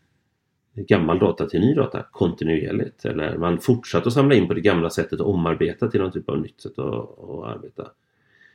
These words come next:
Det tror jag många upplever som ett ganska stort problem. Och, ja, men, i det skulle jag bara säga att försök hitta, försök hitta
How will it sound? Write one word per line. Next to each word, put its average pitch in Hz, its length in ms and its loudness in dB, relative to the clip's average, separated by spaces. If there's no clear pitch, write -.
Det 135 140 8
tror 117 180 4
jag 85 120 2
många 90 300 2
upplever 101 340 4
som 82 120 -4
ett 80 100 -6
ganska 78 200 -10
stort - 200 -6
problem. 92 460 2
Och, 87 280 0
ja, 95 60 -2
men, 92 260 0
i 101 140 -2
det 135 240 6
skulle - 160 2
jag 85 80 2
bara 165 120 0
säga - 200 -4
att - 60 -14
försök 143 400 -2
hitta, - 680 -2
försök 127 340 0
hitta 80 460 -4